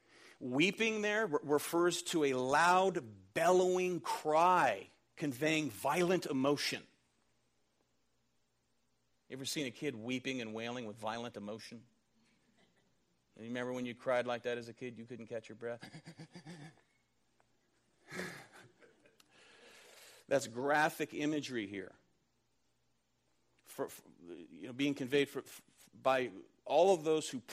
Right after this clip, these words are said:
profited from her. So Babylon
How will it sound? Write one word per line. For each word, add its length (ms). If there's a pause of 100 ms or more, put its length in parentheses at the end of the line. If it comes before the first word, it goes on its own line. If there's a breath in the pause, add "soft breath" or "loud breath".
(100)
profited 600
from 340
her. 220 (2000)
So 160
Babylon 760